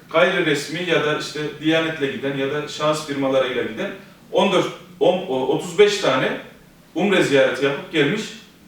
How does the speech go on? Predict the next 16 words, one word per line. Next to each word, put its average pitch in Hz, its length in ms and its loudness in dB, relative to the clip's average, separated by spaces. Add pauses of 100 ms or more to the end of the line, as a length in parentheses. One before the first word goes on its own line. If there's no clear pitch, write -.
(180)
vatandaşımız 165 720 2
var. - 120 -4 (520)
E, 139 80 -10 (1400)
bu 160 140 -8
karantina 202 540 2
talimatını 185 720 2
biz - 180 -10
kendi 185 220 -4
ilçemizde 156 440 -4
alma 175 240 4
şansımız 143 480 -2
yok. - 120 -4 (1400)
Ancak, 175 400 4 (640)
e, 113 60 -12 (800)
valilik 160 440 4
oluruyla, 143 640 0